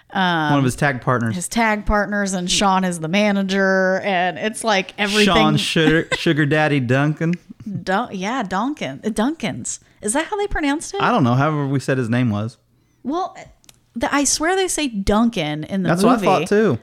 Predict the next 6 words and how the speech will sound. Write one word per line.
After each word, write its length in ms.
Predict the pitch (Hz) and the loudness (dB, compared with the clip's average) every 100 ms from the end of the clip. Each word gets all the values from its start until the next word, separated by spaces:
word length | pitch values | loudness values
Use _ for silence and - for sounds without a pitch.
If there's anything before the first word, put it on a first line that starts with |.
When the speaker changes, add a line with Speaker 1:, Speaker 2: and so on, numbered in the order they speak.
| - | -4
Speaker 1:
But 540 | 202 220 202 - _ - | 0 2 2 -2 _ -8
the 140 | 208 | -4
way 240 | 196 226 311 | 0 0 0
it 120 | 285 | -2
was 160 | 208 | -4
spelled. 800 | - - - 208 269 196 165 160 | -2 -4 -2 0 2 0 -2 -6